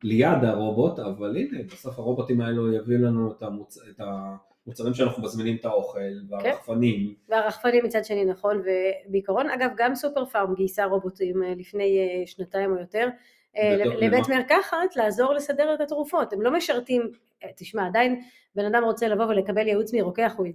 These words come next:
Speaker 2: מדבר עם רוקח אנושי, אבל גם בבתי מרקחת מאוד מאוד חסר כוח
Speaker 1: אז
Speaker 2: אדם.
Speaker 1: אפשר להוסיף לרובוט הזה, תזין לו שנייה את ההיסטוריה הרפואית שלך, שימשך,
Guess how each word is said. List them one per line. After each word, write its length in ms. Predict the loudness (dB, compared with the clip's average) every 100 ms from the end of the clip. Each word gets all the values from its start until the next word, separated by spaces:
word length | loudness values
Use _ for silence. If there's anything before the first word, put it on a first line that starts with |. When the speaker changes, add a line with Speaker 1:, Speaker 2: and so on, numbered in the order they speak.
| -4
Speaker 2:
מדבר 260 | -2 0 0
עם 140 | 0
רוקח 400 | -2 0 -2 0
אנושי, 420 | -2 -2 -4 -6 _ _ _ -6
אבל 120 | 0
גם 180 | 2 2
בבתי 200 | 2 2
מרקחת 500 | 2 0 -2 -2 -4
מאוד 320 | -6 0 2 2
מאוד 200 | 0 -2
חסר 320 | -8 -8 -6
כוח 260 | -6 -8
Speaker 1:
אז 100 | -6
Speaker 2:
אדם. 100 | -4
Speaker 1:
אפשר 200 | -2 2
להוסיף 360 | 2 2 0 0
לרובוט 440 | 0 0 0 -2
הזה, 240 | -2 0 0
תזין 300 | 0 0 0
לו 100 | 0
שנייה 300 | 0 0 0
את 140 | 0 -2
ההיסטוריה 1160 | -2 -2 -4 -8 -10 _ _ -16 -2 0 2
הרפואית 360 | 2 2 2 0
שלך, 160 | 0 -2
שימשך, 320 | -2 -2